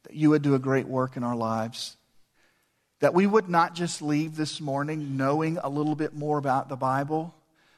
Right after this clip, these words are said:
but we would leave here literally changed at the core of our being because we have been under the power of the Word of God. We confess to you that it is only you, Lord, it's only your Spirit that can change us.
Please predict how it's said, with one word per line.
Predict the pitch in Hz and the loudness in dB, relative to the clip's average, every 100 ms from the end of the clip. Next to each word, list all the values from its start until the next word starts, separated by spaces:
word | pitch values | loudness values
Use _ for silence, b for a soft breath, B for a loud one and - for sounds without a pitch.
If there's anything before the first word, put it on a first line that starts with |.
| b | b
but | 156 | 0
we | 185 | 2
would | 196 170 | 2 0
leave | 156 170 180 | 0 0 0
here | - 160 135 120 b b b b | 0 -2 -2 -6 b b b b
literally | 139 147 160 196 202 175 160 143 | -6 -2 4 4 4 0 0 -2
changed | 135 - 151 151 143 - | -4 -6 -4 -4 -4 -6
at | 139 | -8
the | 139 | -10
core | - 156 139 | -6 -2 0
of | 131 | 0
our | 131 | -2
being | 127 131 131 123 | -2 -4 -2 -4
because | 127 139 123 | -4 -4 -2
we | 135 | -2
have | 131 131 - | -2 -2 -2
been | 139 131 - - | -2 -2 -4 2
under | 180 185 175 143 127 107 - _ _ _ _ | 2 2 0 -2 -4 -6 -12 _ _ _ _
the | 135 | -16
power | - - 131 143 151 | -10 -4 0 2 2
of | 135 | 0
the | 131 | -2
Word | 127 127 123 | -4 -6 -6
of | 113 | -10
God. | - 101 104 120 _ _ _ _ _ _ | -8 -6 -8 -12 _ _ _ _ _ _
We | 160 | 2
confess | 175 196 - 190 185 - | 4 2 2 2 2 -2
to | - | -4
you | 175 175 180 | 0 2 2
that | 165 151 | 0 -2
it | 147 | -4
is | 143 - | -6 -6
only | 165 175 156 | -2 -2 -2
you, | 147 170 175 | -2 -2 0
Lord, | 165 165 165 | 2 2 2
it's | 147 - | -4 -6
only | - 160 180 | -6 -4 -2
your | 165 | -4
Spirit | 147 - 151 151 147 | -6 -4 -2 -2 -4
that | 135 | -10
can | 139 | -10
change | 135 139 143 151 | -6 -4 -2 0
us. | 160 185 - - | -2 -2 -8 -10